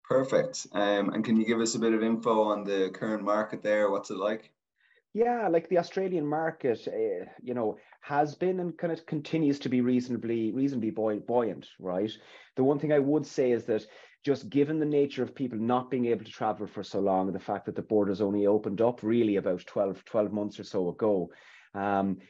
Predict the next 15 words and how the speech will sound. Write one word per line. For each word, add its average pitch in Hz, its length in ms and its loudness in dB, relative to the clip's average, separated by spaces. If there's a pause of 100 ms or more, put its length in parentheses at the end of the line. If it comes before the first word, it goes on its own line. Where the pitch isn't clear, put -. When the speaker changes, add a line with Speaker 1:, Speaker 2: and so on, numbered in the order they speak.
Speaker 2:
you 123 80 2
know, 113 140 4
it's 139 240 -4
a 123 40 -4
premium 139 680 2
destination 113 720 -2
for 104 220 -6
Irish 104 320 2
accounting 104 520 -6
talent, 98 420 0 (320)
right? 95 340 0 (280)
So 120 340 4 (140)
I 120 100 6
would, 117 400 4
I, 123 140 0